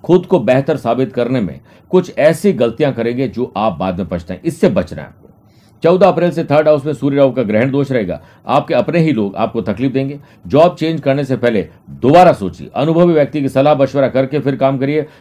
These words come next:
वरना ना घर के रहेंगे ना घाट के रहेंगे। शनि की दसवीं दृष्टि कर्म स्थान पर होने से अप्रैल में आप बढ़िया performance देने के लिए खुद पर विश्वास रखिए और माँ बाबूजी के आशीर्वाद पर विश्वास रखिए, आपको सम्मान मिलेगा। मंगल का कर्म स्थान से षडाष्टक दोष रहेगा,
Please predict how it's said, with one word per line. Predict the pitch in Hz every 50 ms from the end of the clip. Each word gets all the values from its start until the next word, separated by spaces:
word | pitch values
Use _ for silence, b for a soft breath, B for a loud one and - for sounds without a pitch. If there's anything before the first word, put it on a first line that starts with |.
| B B
वरना | 101 127 135 143 151 143
ना | 135 127
घर | 101 90 113 123
के | 113 135 151
रहेंगे | 143 139 151 147 151
ना | 135 120 107
घाट | 87 90 104 107 101 -
के | - 95
रहेंगे। | 85 76 76 73 64 - _ _ b b b b b b b b b b _ _ _ _ _ _ _ _ _ _ _ b b b b b
शनि | - 160 170 185 202
की | 185
दसवीं | 156 165 165 156 - 180 170
दृष्टि | 160 156 143 - 165
कर्म | - 151 151 151 151 151
स्थान | 135 - 147 147
पर | 131 135
होने | 120 113 127 131
से | 107 - -
अप्रैल | - 117 107 143 156 160
में | 156 151
आप | 82 113 135 113
बढ़िया | 92 107 107 123 147 156
performance | - - 127 120 113 135 143 143 143 123
देने | 98 117 123 139 143
के | 110 120
लिए | 107 101 90 B B B
खुद | - - 185 185 180
पर | 180 139
विश्वास | 117 120 113 - 135 143 151 - 143
रखिए | 143 143 - 170
और | 147
माँ | 117 120 131 143
बाबूजी | 127 127 127 110 131 135
के | 117
आशीर्वाद | 113 110 110 127 120 123 135 139
पर | 123 127
विश्वास | 120 113 - 135 135 135 107
रखिए, | 131 127 120 147
आपको | 127 104 107 - - 117
सम्मान | - - 113 110 117 131 143
मिलेगा। | 135 117 95 80 73 - - - _ _ b b b b b b b
मंगल | 101 120 147 165 170 185 185
का | - 190 180 175
कर्म | - - 170 185 190 170 147 123
स्थान | - - 113 101 92
से | 87 - - - - _ _ b b b b b
षडाष्टक | - 139 143 165 170 165 143 - 151
दोष | 123 127 139 135 123 117
रहेगा, | 98 90 82 69 60 -